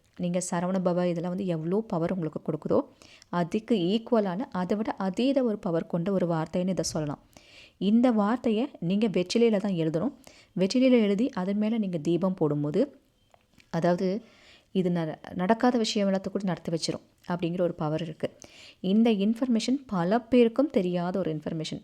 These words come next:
நமக்கெல்லாம் தெரிஞ்சது ஒரு பேசிக்கான இன்ஃபர்மேஷன் இதுதான். சித்தர்கள் குறிப்புல இந்த ஒரு வார்த்தை முருகனுடைய சக்தி வாய்ந்த ஒரு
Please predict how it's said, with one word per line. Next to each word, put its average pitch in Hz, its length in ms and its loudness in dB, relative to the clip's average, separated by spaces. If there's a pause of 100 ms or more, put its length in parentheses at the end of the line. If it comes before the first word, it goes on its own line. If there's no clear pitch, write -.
நமக்கெல்லாம் 190 440 -4
தெரிஞ்சது 196 320 0
ஒரு 196 120 -4
பேசிக்கான 185 460 -2
இன்ஃபர்மேஷன் 190 440 -6
இதுதான். 165 260 -4 (560)
சித்தர்கள் 269 500 2
குறிப்புல 226 320 0 (420)
இந்த 254 260 2
ஒரு 240 260 2
வார்த்தை 180 380 -4
முருகனுடைய 202 500 -2 (120)
சக்தி 190 300 -4
வாய்ந்த 214 320 0
ஒரு 185 100 0